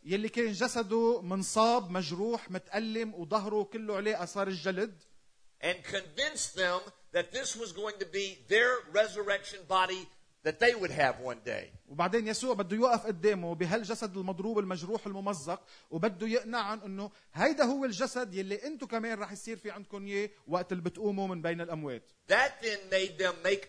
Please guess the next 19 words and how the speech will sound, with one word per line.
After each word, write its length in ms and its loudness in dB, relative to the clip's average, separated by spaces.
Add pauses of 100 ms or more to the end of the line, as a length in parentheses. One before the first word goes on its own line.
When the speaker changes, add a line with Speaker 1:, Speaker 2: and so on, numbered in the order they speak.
Speaker 2:
up 440 6
the 80 -2
resurrection 800 0
story. 680 0 (300)
Speaker 1:
وهيدا 320 0
الشيء 240 -2
خليهم 560 0 (260)
يختلقوا 880 0
أو 180 2
يخترعوا 680 -2
قصة 360 -10
القيامة. 540 -4
Speaker 2:
That 160 2
he 100 -2
was 180 -2
actually 760 4 (340)
not 180 6 (100)
really 320 6 (120)
dead. 500 8